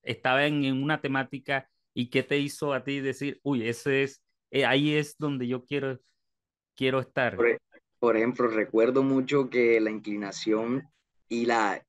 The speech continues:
Speaker 2: pues, la curiosidad que despierta casi siempre la filosofía
Speaker 1: Correcto.
Speaker 2: se me despertó en una clase en que el profesor comenzó la clase diciendo, "El hombre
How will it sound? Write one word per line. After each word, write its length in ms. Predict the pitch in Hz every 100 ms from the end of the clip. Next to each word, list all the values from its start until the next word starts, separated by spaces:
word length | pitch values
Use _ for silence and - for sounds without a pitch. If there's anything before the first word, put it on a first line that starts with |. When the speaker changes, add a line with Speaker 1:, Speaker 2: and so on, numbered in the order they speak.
| -
Speaker 2:
pues, 160 | 147
la 140 | 127 117
curiosidad 720 | 117 110 104 101 110 131 127
que 100 | 135
despierta 480 | 117 - - 127 120
casi 240 | 113 123
siempre 340 | 120 123 127
la 100 | 120
filosofía 600 | 107 104 101 95 110 117 135
Speaker 1:
Correcto. 360 | - - 98 92
Speaker 2:
se 140 | 120
me 160 | 117 113
despertó 420 | 113 - 107 101
en 80 | 113
una 180 | 120 127
clase 340 | 117 113 127 127 110
en 160 | 123 113 -
que 240 | 110 107
el 140 | 107 104
profesor 500 | 107 98 92 104 107
comenzó 380 | 117 107 92
la 100 | 110
clase 520 | 107 113 113 - 120 - _
diciendo, 640 | 101 - 113 107 92 78 - _ _ _ _ _
"El 180 | 117 113
hombre 560 | 127 156 151 156 147